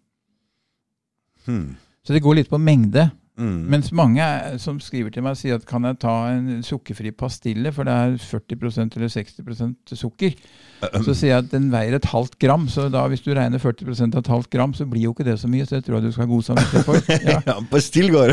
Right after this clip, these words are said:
Speaker 1: det.
Speaker 2: Ja. <laughs> Men dette er ting som, som for folk flest, de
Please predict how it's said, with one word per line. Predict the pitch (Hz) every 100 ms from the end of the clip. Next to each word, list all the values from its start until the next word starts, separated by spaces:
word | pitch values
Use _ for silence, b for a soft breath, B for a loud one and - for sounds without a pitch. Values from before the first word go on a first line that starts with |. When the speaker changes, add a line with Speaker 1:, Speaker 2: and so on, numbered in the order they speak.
| 143
Speaker 1:
det. | 233
Speaker 2:
Ja. | - 302
<laughs> | - 285 - - 285 - - - - - _ 233 - - - - 160 - - B B B B
Men | 160
dette | 226 214
er | 226
ting | 165 151
som, | 190 208 - -
som | 185
for | - 226
folk | - 170 185
flest, | - 165 - _ -
de | 120